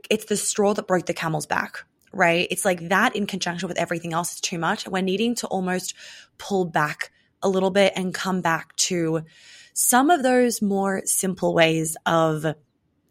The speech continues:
consuming content. So anyway, with that, let's jump in to today's episode. So if you haven't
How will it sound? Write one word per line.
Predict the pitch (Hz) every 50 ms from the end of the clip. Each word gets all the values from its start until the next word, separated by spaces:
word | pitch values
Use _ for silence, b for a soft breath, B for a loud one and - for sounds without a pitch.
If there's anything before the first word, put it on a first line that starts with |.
| _ -
consuming | - 240 208 - 208 190 170 160
content. | 156 139 156 208 - - - - - -
So | - 226 202 190 190 - _
anyway, | - 294 285 220 175 160 160 - B B B B B B
with | - 240 254 -
that, | 196 170 165 160 - - _ _ _ _ _ _ _ _ _ - -
let's | - 185 190 208 208 - - - - 208
jump | 175 - - 190 180 180 180 - -
in | - 196 175 170 160 156 165 - -
to | - 180 180
today's | 180 - - 175 175 175
episode. | 233 226 - 214 - 170 - - -
So | - 214
if | - - - -
you | 208
haven't | 190 175 190 214 233 294 302 285